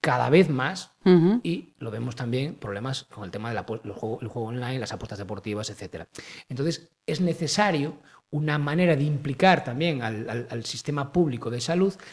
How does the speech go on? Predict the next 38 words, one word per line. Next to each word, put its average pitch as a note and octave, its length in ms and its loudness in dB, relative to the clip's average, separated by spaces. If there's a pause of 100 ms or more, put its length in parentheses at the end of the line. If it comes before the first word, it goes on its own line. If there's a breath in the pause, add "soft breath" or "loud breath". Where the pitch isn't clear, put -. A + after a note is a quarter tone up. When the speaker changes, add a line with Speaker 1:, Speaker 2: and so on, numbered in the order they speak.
Speaker 1:
la C3 80 -2
atención C#3+ 420 -4
primaria, D#3 400 2
que C3 60 -2
es A#2+ 60 -4
la A#2 140 -4
puerta C3+ 240 -4
de C3+ 60 0
entrada C#3+ 380 2
a - 20 -2
la A2+ 100 -2
sanidad, F#3 560 4 (460 loud breath)
es - 140 -4
que G3 120 6
ellos A3 220 6
puedan G3 460 6
tener D3 380 2 (260 loud breath)
algunos, F3 460 6
algún D#3+ 220 4
mecanismo. F#3 540 4
Y, E3 100 0
y - 180 -6
claro, E3+ 220 4
¿cómo B3 240 2
sé G3+ 180 4
yo F3 140 6
si F3 180 2
es - 140 2
un E3+ 80 2
consumo D3+ 420 0
ocasional, E3 680 2
anecdótico, D3 540 0
de B2 120 0
riesgo? G#2 520 0
¿Qué F#3+ 100 10
le F3+ 100 12
Speaker 2:
Ujú. E3 80 6
Speaker 1:
pregunto? G2+ 580 2